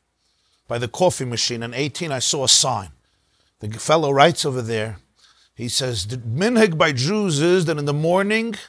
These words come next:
mitrink takava. In the morning, you drink a coffee." He says, "That's the minhag, at least around here, that a lot of people drink coffee in the morning." <laughs> He says, "Why?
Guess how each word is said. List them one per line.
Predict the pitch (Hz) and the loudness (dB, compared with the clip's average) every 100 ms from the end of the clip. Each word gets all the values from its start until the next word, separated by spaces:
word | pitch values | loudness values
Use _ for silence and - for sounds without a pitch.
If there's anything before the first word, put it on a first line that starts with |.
| _ _ _ _ _ _ _ _ | _ _ _ _ _ _ _ _
mitrink | 131 131 151 208 185 | -8 -6 0 0 0
takava. | 170 156 143 120 101 95 | 0 2 4 4 2 -6
In | 113 | -8
the | |
morning, | 131 160 196 190 185 | -2 2 2 2 -2
you | 151 | -2
drink | 135 131 165 127 | -2 -2 -2 -4
a | 123 | -4
coffee." | 147 127 - 92 - _ _ _ _ _ _ _ _ _ _ _ | 0 0 0 -10 -14 _ _ _ _ _ _ _ _ _ _ _
He | 156 | -6
says, | 185 | 0
"That's | - - | 2 0
the | 240 | -2
minhag, | 240 233 185 | 0 2 4
at | 156 | 2
least | 165 175 175 | 2 0 4
around | 165 165 156 | 6 6 4
here, | 185 196 | 0 0
that | 156 | 2
a | |
lot | 151 156 | 4 4
of | 131 | 2
people | 156 123 135 - _ _ _ _ - | -4 -4 -8 -10 _ _ _ _ -8
drink | 143 151 | -4 -4
coffee | - 170 143 147 | 2 4 4 0
in | 131 | -2
the | 127 | -2
morning." | 113 92 78 - - | -4 -6 -8 -14 -18
<laughs> | - - - - - - _ _ _ _ _ | -20 -20 -20 -20 -20 -20 _ _ _ _ _
He | - | -8
says, | 127 | 0
"Why? | 135 254 247 143 | 6 8 6 4